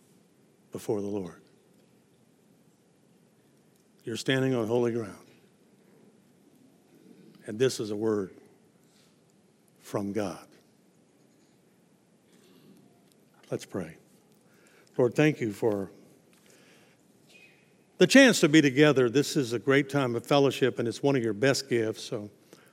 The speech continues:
I pray a blessing on all who are part of this, the people who make this happen, whether it's playing the piano or working sound and video, or <laughs> the incredible kitchen staff, the volunteers who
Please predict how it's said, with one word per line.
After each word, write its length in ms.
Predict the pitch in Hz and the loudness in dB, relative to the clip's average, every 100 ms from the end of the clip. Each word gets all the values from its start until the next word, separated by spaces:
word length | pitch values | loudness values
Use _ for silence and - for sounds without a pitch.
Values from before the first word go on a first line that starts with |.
| _ - | _ -14
I 80 | 117 | -6
pray 220 | 135 127 | 0 2
a 60 | 117 | 2
blessing 420 | 131 117 131 120 | 0 0 -2 -4
on 120 | 117 | -2
all 260 | 123 143 131 | 2 4 4
who 140 | 131 | 4
are 60 | 117 | 2
part 520 | - - - 240 262 | -6 -20 2 6 6
of 60 | |
this, 220 | 127 104 - | 6 2 -2
the 80 | |
people 280 | 117 180 165 | -2 2 2
who 60 | 131 | 2
make 280 | 139 156 151 | 2 2 2
this 180 | 135 | -2
happen, 460 | - 160 151 107 90 - _ _ _ _ _ - | 0 -2 -2 -6 -10 -16 _ _ _ _ _ -6
whether 260 | 127 120 | 0 0
it's 160 | 117 - | 0 -2
playing 300 | 147 135 127 | 0 2 0
the 60 | |
piano 600 | 117 123 135 151 151 147 135 | -2 0 2 4 4 4 2
or 160 | 107 | 0
working 380 | 107 127 - 120 | 0 -2 -4 -10
sound 500 | - 127 127 131 127 | -4 -2 0 0 -2
and 140 | 104 | -2
video, 760 | 110 131 135 135 131 127 131 104 | 0 4 4 4 4 2 0 -4
or 0 | - - - - - - - - _ _ - - - | -14 -20 -20 -20 -20 -20 -20 -20 _ _ -20 -8 -2
<laughs> 0 | 143 | 2
the 160 | 131 | 2
incredible 720 | 113 - 156 151 139 120 117 - - | 0 4 6 6 4 2 0 -8 2
kitchen 340 | 151 135 131 | 2 4 -2
staff, 580 | 113 - 127 123 123 - | -4 -2 0 2 0 -4
the 120 | 113 - - - | -12 -12 -20 -4
volunteers 640 | 139 135 135 135 135 135 117 | 2 2 2 2 2 2 2
who 200 | 117 | -4